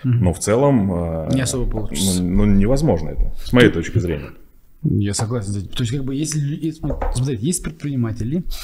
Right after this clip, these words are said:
Speaker 1: которые, э, вот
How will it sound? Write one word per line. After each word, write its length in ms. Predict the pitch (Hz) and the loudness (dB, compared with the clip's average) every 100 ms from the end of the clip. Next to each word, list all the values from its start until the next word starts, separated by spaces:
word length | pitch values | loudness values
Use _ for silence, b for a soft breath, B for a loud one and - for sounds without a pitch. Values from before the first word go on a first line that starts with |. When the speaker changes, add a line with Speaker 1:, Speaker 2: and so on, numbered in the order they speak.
| B B | B B
Speaker 1:
которые, 580 | 131 127 147 139 127 117 | -6 -4 -4 -4 -2 -4
э, 640 | 113 110 104 101 101 98 - - _ - - - | -4 -4 -4 -4 -4 -6 -8 -14 _ -20 -20 -10
вот 400 | - - - - | -6 -6 -8 -10